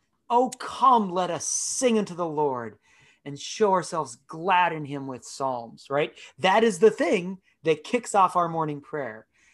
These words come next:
In some ways, it kind of presupposes, um, that, that, that this is a thing that, that gets sung. Um, so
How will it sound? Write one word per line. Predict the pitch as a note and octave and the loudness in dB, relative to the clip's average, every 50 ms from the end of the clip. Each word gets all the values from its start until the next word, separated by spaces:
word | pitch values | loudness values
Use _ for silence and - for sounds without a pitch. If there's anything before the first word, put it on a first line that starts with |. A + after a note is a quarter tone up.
| _ _ _ _ _ | _ _ _ _ _
In | - F3 | -20 -10
some | - C#4+ D#4+ | -8 -8 -6
ways, | D#4+ C4+ F3+ D3 | -4 -4 -2 -2
it | D#3 - - - | -4 -4 -6 -10
kind | - - A3 | -14 -14 -14
of | - | -18
presupposes, | - - - - - - _ - - D4 D4+ A3 C3 A#2 A2+ A2 G#2+ - - _ _ _ _ _ _ _ _ _ _ | -18 -18 -18 -18 -18 -20 _ -16 -14 -12 -12 -12 -12 -12 -14 -14 -16 -20 -20 _ _ _ _ _ _ _ _ _ _
um, | C#3 C#3 C3+ C3+ C3+ C3 - - - | -6 -6 -6 -6 -8 -12 -16 -14 -8
that, | - D3+ D3+ D3 D3+ _ _ - | -6 -6 -6 -6 -8 _ _ -10
that, | D3 D3 D3 - _ _ _ _ _ _ | -10 -10 -10 -12 _ _ _ _ _ _
that | - D3+ C#3+ D3 _ | -10 -10 -10 -10 _
this | - - - - | -14 -14 -14 -14
is | C#3 B2+ | -12 -12
a | D3 | -12
thing | C#3 - _ - F3+ F3 E3 D#3+ C3+ | -12 -12 _ -10 -10 -8 -10 -10 -8
that, | D3 C#3+ C#3+ C#3+ - _ _ _ _ | -8 -8 -8 -10 -12 _ _ _ _
that | D3 C#3+ D3 | -14 -12 -10
gets | - D3+ D3 - - | -12 -12 -12 -12 -12
sung. | - - - C4+ C4+ G3 C3 A2+ G#2 G#2 A2+ _ _ _ _ _ _ _ _ _ _ _ _ _ _ - | -12 -10 -10 -8 -6 -6 -8 -8 -12 -16 -20 _ _ _ _ _ _ _ _ _ _ _ _ _ _ -16
Um, | - A#2 A2 G#2+ G#2+ G#2+ _ _ _ _ _ _ - - _ | -14 -14 -14 -16 -20 -20 _ _ _ _ _ _ -20 -20 _
so | - - F3+ A3 G#3 F#3 F3 - - | -4 2 4 4 4 4 2 -2 -8